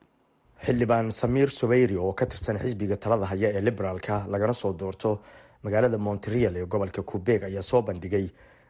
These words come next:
dib u eegista sharciga awoodsiinta madaxda dowladaha federaalka iyo kuwa gobollada ee u oggolaanaya in ay muddo ku siman shan sano ay meel marin karaan sharci, kaasoo lid ku noqon kara ama masaxaya qodobada qaar ee dastuurka.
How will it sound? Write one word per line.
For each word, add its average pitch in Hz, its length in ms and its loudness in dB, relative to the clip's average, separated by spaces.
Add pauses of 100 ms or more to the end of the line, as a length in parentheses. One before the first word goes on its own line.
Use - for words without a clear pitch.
(120)
dib 101 160 -4
u 101 140 0
eegista 104 340 -2
sharciga 101 480 -2
awoodsiinta 101 540 -4
madaxda 98 380 0
dowladaha 98 640 -2
federaalka 95 520 -2
iyo 101 140 0
kuwa 110 220 0
gobollada 98 500 0 (560)
ee 104 120 0
u 143 180 0
oggolaanaya 107 760 2
in 113 240 -2
ay 95 240 -2
muddo 95 380 -4
ku 127 120 -2
siman 98 300 -2
shan 117 180 -2
sano 101 300 -2
ay 95 120 -4
meel 107 200 2
marin 110 240 0
karaan 92 500 -4
sharci, 95 400 -2 (560)
kaasoo 98 300 0
lid 101 280 0
ku - 140 -4
noqon 113 320 0
kara 98 320 0
ama 104 180 0
masaxaya 98 540 -2
qodobada 101 400 0
qaar 95 240 -4
ee 90 60 -6
dastuurka. - 540 -4